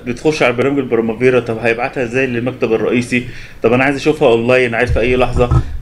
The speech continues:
فهو كان قاعد في المكتب الرئيسي وبيبرمج حاجات بحيث إن كل الناس اللي عندها برامافيرا في القسم، في الشركة،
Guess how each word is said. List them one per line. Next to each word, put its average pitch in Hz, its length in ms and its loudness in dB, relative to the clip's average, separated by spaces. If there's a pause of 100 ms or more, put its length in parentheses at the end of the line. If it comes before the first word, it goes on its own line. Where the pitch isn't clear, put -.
(320)
فهو 147 180 4
كان 143 120 4
قاعد 156 100 0
في - 80 -6
المكتب 151 260 0
الرئيسي 127 420 -2
وبيبرمج 151 460 0
حاجات 135 240 -2
بحيث 135 300 -4
إن 127 140 -4
كل 143 240 0
الناس 127 320 -2
اللي 107 160 -2
عندها 117 220 2
برامافيرا 117 600 2
في 113 140 -8
القسم، 104 840 -4
في - 100 -20
الشركة، 156 380 0